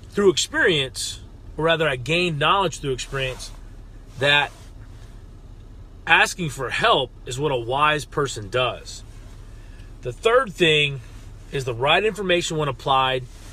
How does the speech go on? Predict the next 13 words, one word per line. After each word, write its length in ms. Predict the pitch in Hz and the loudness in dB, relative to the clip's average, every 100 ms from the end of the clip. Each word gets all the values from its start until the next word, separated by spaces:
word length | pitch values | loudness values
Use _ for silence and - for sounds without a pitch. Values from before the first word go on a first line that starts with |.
| - - | -16 -4
equals 300 | 151 139 135 | -4 -2 -4
power. 380 | - 135 120 95 - - - - - - | -2 0 0 -2 -8 -16 -16 -18 -8 2
And 500 | 160 160 151 143 120 - - - - - - - - - - - - - - - - | 4 6 4 0 -8 -14 -18 -18 -16 -16 -16 -16 -16 -16 -16 -16 -16 -16 -16 -16 -8
the, 320 | 135 180 160 131 - - | 2 4 4 0 -8 4
one 240 | 208 277 | 6 6
of 40 | |
the 100 | 247 | 4
things 300 | 196 208 170 | 4 2 2
you, 120 | 175 175 | 0 2
we 120 | 185 | 2
hear 220 | 170 196 | 2 2
often 520 | 151 180 220 - 170 | 4 6 4 4 -4
in 560 | 147 160 165 160 156 | -2 -2 0 0 -2